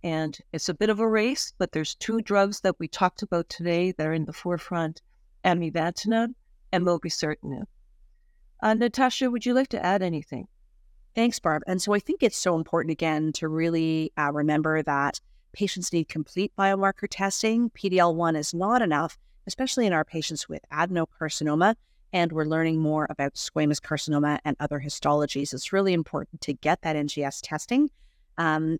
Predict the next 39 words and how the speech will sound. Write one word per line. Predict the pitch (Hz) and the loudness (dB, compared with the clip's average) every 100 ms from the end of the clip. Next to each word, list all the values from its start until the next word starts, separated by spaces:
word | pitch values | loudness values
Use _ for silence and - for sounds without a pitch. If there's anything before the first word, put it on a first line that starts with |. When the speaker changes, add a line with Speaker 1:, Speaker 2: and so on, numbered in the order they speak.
| - | -2
Speaker 2:
and | 175 175 | -2 -2
in | 180 | -4
some | - 262 | 2 2
places, | 240 226 247 226 | 2 2 2 2
you | 196 | 2
might | 185 | 2
be | 175 | 0
able | 170 | -2
to | 165 | -2
expand | 151 - 160 156 151 | -6 -4 -2 0 0
beyond | 143 151 214 214 | 0 2 4 4
that | 196 185 185 - | 4 4 2 0
or | 160 | -6
pick | - 175 | -4 -8
patients | - 165 165 | -4 -6 -4
based | 156 151 - | -4 -4 -2
on | 147 | -4
clinical | - 285 277 165 | 2 2 2 -2
characteristics. | - 143 - 151 160 214 - - _ _ - | -4 -4 -2 -4 -2 -2 -4 -18 _ _ -2
But | 233 | 0
as | 214 | 4
much | 208 180 | 2 2
as | |
possible, | - 156 143 - 147 - _ - | -4 -2 -2 -2 -2 -4 _ -4
we | 175 | 2
wanna | 170 160 | 4 2
do | 147 147 | 2 -2
this | 139 143 - _ _ 156 | 0 -4 -8 _ _ -8
routinely | 147 - 262 190 147 147 | -6 2 2 4 0 -2
and | 160 160 | -2 -4
try | - 151 | 0 0
and | 151 | 2
wait | 147 - | 0 -4
for | - | -6
both | 147 196 - | 0 0 0
results | 160 - 131 - - _ - | -4 -2 -2 -6 -16 _ -8
before | 160 - 139 | -6 -4 -4
starting | - 143 143 | -2 -2 -2
treatment. | 147 - - - | -4 -6 -8 -10